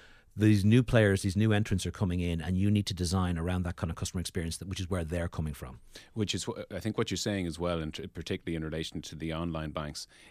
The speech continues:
Speaker 2: it's, it's really low effort.
Speaker 1: Yeah.
Speaker 2: And is that, that t-, gets to the kernel of customer experience right now. We don't want to, we're too busy. Time is currency now. We don't wanna spend time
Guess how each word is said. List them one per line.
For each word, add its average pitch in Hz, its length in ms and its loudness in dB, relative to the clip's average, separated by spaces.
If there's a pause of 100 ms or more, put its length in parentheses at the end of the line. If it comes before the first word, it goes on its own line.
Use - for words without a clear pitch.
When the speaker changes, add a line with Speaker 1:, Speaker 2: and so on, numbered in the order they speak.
(140)
Speaker 2:
it's, - 280 -6 (100)
it's - 260 -8
really 80 360 -2
low 73 200 -4
effort. - 360 -10 (140)
Speaker 1:
Yeah. 147 160 2 (840)
Speaker 2:
And 90 100 -2
is 85 120 0
that, 98 180 2 (160)
that 92 260 0
t-, 101 140 -2
gets 95 220 -2
to - 40 -14
the 87 80 -6
kernel 95 420 0
of 76 80 -8
customer 85 320 -4
experience 80 440 -6
right 71 160 -4
now. 71 160 -6 (100)
We - 140 2
don't 185 160 6
want 165 220 4
to, 139 120 -4
we're 160 220 -6
too 202 160 -2
busy. 175 340 4 (100)
Time 170 280 2
is - 80 -2
currency 160 360 2
now. 82 160 0
We 85 120 -2
don't 135 120 0
wanna 139 100 -2
spend 110 300 2
time 104 460 0